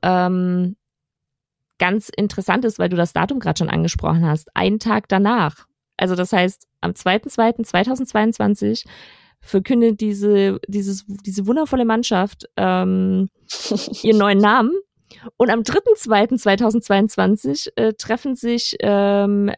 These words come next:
Speaker 1: mehrere ehemalige MitarbeiterInnen von den, vom Washington Football Team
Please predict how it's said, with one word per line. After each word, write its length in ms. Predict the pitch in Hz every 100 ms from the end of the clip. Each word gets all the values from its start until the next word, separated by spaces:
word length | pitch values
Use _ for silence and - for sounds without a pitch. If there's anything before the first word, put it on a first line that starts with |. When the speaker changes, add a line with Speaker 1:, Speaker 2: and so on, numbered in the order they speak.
| _ _ -
Speaker 1:
mehrere 760 | 196 208 247 285 269 247 240 -
ehemalige 1120 | 214 233 247 226 208 208 214 202 202 196 190 - -
MitarbeiterInnen 1400 | 202 240 - 170 165 165 175 175 - _ 190 196 226 269 - - - _
von 280 | - 220 262
den, 180 | 226 196
vom 240 | - 233 220
Washington 360 | 202 196 190
Football 420 | - - - 170 170
Team 420 | - 185 233